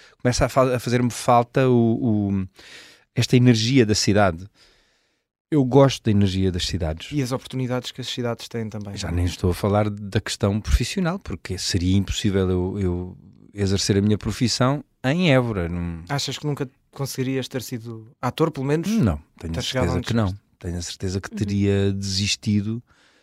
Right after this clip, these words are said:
Speaker 1: Se fosse para ficar em Évora, teria desistido a meio, porque há uma companhia de teatro, que é o Sendreve, ah, e, e, e, e pouco mais. Não, não, nem sequer há muito teatro a acontecer em, em, em Évora,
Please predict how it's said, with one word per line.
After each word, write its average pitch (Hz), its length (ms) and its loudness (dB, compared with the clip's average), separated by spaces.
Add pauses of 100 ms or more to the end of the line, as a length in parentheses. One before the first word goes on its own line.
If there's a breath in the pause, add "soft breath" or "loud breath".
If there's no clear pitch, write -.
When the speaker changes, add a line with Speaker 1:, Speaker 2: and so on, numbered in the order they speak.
Speaker 1:
Se - 280 -4
fosse - 280 0
para 101 140 2
ficar 98 260 0
em 101 60 2
Évora, 110 180 -2
teria 123 260 0
desistido 156 400 -6
a - 20 -6
meio, 202 200 -6
porque - 120 -4
há 87 60 -2
uma 95 160 -6
companhia 98 360 -8
de - 60 -14
teatro, - 300 -8
que - 100 -12
é - 20 -8
o - 20 -14
Sendreve, 107 500 -2 (640 loud breath)
ah, 98 840 0
e, 117 340 -2
e, 107 120 -4 (400)
e, 110 160 -18 (100)
e 104 40 -16
pouco - 280 -4
mais. 135 340 0
Não, 90 240 -8 (240)
não, 95 260 -8 (400 soft breath)
nem 107 160 6
sequer - 240 -2
há 98 60 2
muito 107 320 2
teatro 110 360 0
a - 20 -2
acontecer 95 440 -6
em, 92 340 -6
em, 87 360 -8
em 92 240 0
Évora, 151 340 -2